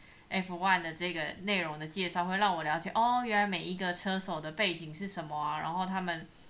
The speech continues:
Speaker 2: 呃，从哪里来的，然后他们的技术，
Speaker 1: 嗯。
Speaker 2: 技巧在哪里，
Speaker 1: 对。
Speaker 2: 然后他们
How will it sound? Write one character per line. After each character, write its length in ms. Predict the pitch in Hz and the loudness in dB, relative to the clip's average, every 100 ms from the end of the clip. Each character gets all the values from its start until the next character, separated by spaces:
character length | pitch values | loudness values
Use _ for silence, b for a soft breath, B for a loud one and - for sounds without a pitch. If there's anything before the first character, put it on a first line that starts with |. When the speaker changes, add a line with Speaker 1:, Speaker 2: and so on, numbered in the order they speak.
| B - | B -4
Speaker 2:
呃， 300 | 160 156 156 | -2 0 -2
从 300 | 156 170 170 | -6 -4 4
哪 140 | 180 | 4
里 120 | 190 | 4
来 300 | 160 147 120 | 2 0 -2
的， 180 | 139 127 | -6 -6
然 100 | 151 | -4
后 60 | 170 | -2
他 140 | 196 | 0
们 80 | 180 | 0
的 100 | 165 | -2
技 240 | - 214 | -4 -4
术， 240 | 185 208 170 | -4 -6 -10
Speaker 1:
嗯。 60 | - | -12
Speaker 2:
技 220 | - 233 185 | -8 -4 -4
巧 240 | - 143 | -4 -2
在 160 | 180 175 | 0 0
哪 240 | 151 143 | -2 -4
里， 240 | 151 156 - | -6 -10 -4
Speaker 1:
对。 80 | 165 | -2
Speaker 2:
然 20 | |
后 40 | |
他 140 | 170 196 | 0 0
们 240 | 190 175 | 2 0